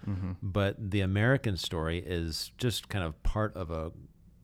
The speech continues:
Speaker 2: a global human story that goes all the way back to Genesis three.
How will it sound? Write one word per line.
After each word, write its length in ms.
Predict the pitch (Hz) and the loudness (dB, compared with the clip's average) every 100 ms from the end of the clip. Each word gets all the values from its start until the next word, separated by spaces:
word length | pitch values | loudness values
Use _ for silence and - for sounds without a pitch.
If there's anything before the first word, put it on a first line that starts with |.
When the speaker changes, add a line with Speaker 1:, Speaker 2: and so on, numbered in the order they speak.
| - - - | -20 -20 -12
Speaker 2:
a 240 | 85 - | -8 -6
global 580 | 90 87 92 104 110 101 | -4 0 4 6 6 4
human 460 | - - 127 127 92 | 2 2 4 6 2
story 380 | - 85 73 78 | -2 -6 -4 -4
that 140 | 92 | -2
goes 180 | 98 90 | -2 2
all 140 | 92 | 2
the 80 | 104 | 2
way 100 | 92 | 2
back 300 | 85 87 87 | 0 -2 -4
to 100 | - | -8
Genesis 460 | 80 82 80 80 - | -4 -2 -4 -6 -10
three. 320 | - 73 71 | -8 -8 -8